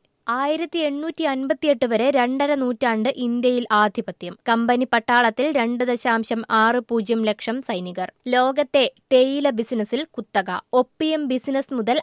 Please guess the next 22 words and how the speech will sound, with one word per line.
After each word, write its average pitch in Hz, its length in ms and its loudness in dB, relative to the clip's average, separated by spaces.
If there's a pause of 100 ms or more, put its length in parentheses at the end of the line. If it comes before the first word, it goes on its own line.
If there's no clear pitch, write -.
അടിമക്കച്ചവടം 208 840 -4
വരെ. 185 180 -8 (260)
ആയിരത്തി 226 460 2
എണ്ണൂറ്റി 233 400 0
അൻപത്തിയെട്ടിൽ 240 760 0
ബ്രിട്ടീഷ് 233 520 -2
ഗവൺമെന്റ് 226 520 0
കമ്പനി 226 440 -2
ഭരണം 208 420 -2
അവസാനിപ്പിച്ചു. 196 720 -6 (220)
ആയിരത്തി 285 420 0
എണ്ണൂറ്റി 277 420 -4
എഴുപത്തിനാലിൽ 247 840 0
ഈസ്റ്റ് 240 320 -6
ഇന്ത്യ 269 260 0
കമ്പനി 220 400 -4
പിരിച്ചുവിട്ടു. 226 640 -6 (300)
സഞ്ജീവ് 285 480 -2
മേത്ത. 185 280 -6 (200)
മുംബൈയിലെ 339 600 0
ഗുജറാത്തി 285 580 0
കുടുംബാംഗം. 185 640 -6